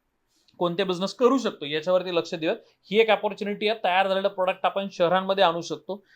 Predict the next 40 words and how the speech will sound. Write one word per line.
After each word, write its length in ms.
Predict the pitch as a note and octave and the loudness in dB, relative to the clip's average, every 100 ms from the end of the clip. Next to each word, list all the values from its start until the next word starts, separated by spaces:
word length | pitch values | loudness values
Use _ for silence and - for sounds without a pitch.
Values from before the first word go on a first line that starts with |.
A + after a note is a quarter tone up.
| _ D3 | _ 0
महिला 240 | D#3 F#3+ | 6 6
बचत 200 | F#3+ G3 F3+ | 4 -4 -4
गटाच्या 300 | F3+ F3+ F#3+ | -2 -2 -2
माध्यमातूनही 640 | D#3+ D#3 F3 F#3+ G#3+ A#3 | -4 -2 -2 -2 -4 -6
तुम्ही 160 | A3+ A3 | -6 -4
बिझनेस 340 | G#3 G#3 G#3 | -4 -6 -6
करू 140 | G#3+ | -6
शकता, 300 | G#3+ G#3 - | -6 -8 -4
इंडिव्हिज्युअली 460 | C4 A#3+ B3+ A#3+ B3 | -2 2 2 2 0
पण 160 | B3 G#3+ | 0 0
हा 80 | |
बिझनेस 320 | D#3+ C#3+ D3 - | 0 -4 -10 -4
करू 180 | C3+ | -4
शकता, 300 | C3+ B2+ - | -4 -10 -6
राईट? 220 | C3 G3+ - _ _ | -2 -2 -4 _ _
आणि 220 | C3 D#3+ | -2 2
अर्थात 280 | F3 F3 G3+ G3+ | 2 2 0 0
लेडीज 320 | F3+ F#3+ G3+ | -2 -2 -4
करतात 320 | - F#3 F#3+ F3 | -2 0 0 -4
म्हटल्यावर 280 | F3+ F#3 G3+ | -4 -4 -2
शासनाच्या 480 | E3 - F3 E3+ F3+ | -4 -4 -10 -6 -4
योजना 340 | E3+ E3+ F#3+ | -2 -4 -4
पण 200 | G3 G#3+ | -4 -6
तुम्हाला 340 | F#3+ D#3+ F#3 | -4 -2 -2
definitely 340 | E3 D3+ C#3+ F#3+ | -4 -8 -8 -2
जास्त 280 | D3 C3 C3+ | -2 -2 -6
असतात, 240 | B2 A#2 | -6 -12
त्यामुळे 260 | C#3 D3+ D#3 | -10 -10 -10
तिथे 460 | F3+ F#3+ G#3+ A3 _ _ F#3 | -8 -2 -2 -2 _ _ -4
तुम्हाला 240 | F#3+ G3+ | 2 2
तो 140 | G3+ | 2
स्कोप 440 | G3+ - G#3+ A3 - - | -6 0 2 2 -4 -6
हजार 200 | D3+ F#3 | 2 4
टक्के 220 | F3 E3+ | 2 -2
उपलब्ध 400 | E3+ D#3 D3 D3 | -4 -4 -6 0
राहील. 160 | D3 A2+ - _ - | 0 0 -6 _ -10
So 80 | D#3+ | -6
डेअरी 300 | D3 G3 A3 | 4 6 4
प्रोसेसिंग 500 | A3 F#3+ F#3+ F3+ F3+ | 2 -2 -2 -10 -8
बिझनेस. 320 | C3+ A#2+ A#3 | -8 -8 -14